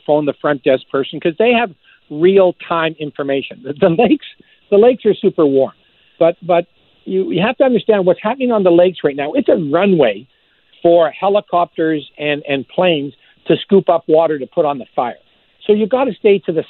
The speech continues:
side of the lakes. There, there, there is proper procedures for everybody still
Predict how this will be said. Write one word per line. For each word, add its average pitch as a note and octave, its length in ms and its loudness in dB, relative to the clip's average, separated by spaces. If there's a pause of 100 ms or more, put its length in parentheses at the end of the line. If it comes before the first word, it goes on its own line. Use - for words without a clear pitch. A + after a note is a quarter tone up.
side C3 240 0
of A2+ 60 -8
the G#2 80 -6
lakes. - 320 -14
There, F#3+ 120 0
there, G#3+ 280 4 (140)
there G#3+ 240 4
is A3 120 2 (100)
proper A#3 340 -2
procedures F#3+ 640 0 (280)
for E3+ 100 2
everybody F3 720 2
still F#3+ 340 2